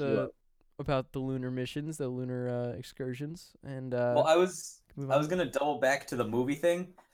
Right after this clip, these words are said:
Speaker 2: and how I said, like, they probably made it just because, like, they were afraid someone was gonna take the rights to a movie. It's like how the reason the Queen movie's coming out right now, or the Freddie Mercury movie's coming out right now,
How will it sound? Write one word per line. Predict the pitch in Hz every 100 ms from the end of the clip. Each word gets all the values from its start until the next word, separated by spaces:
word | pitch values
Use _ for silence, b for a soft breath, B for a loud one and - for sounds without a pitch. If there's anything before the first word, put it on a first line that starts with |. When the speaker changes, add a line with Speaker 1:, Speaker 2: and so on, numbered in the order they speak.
| -
Speaker 2:
and | 131
how | 135 120
I | 120
said, | - 123
like, | 113 117
they | 110 110
probably | - 120 117
made | 113 120
it |
just | 101 107
because, | - 113 123 104
like, | 104 98
they |
were | 104
afraid | 101 104 104 101
someone | 110 107
was | 104 98
gonna | 98 98
take | 95 95
the | 80
rights | 78 90 90
to | 123
a | 120
movie. | 127 143 170 - _ _ _ _ _ _ _
It's | 113 117
like | 127 117
how | - 120 117 117 117
the | -
reason | 117 123 123
the | 113
Queen | 107 110 113
movie's | 127 131 139
coming | 131 139 135
out | 139 147
right | 147
now, | 147 143
or | 123 104
the | 101
Freddie | 107 98
Mercury | 104 120
movie's | 120 131 127
coming | 139 135
out | 135
right | 139
now, | 147 147 160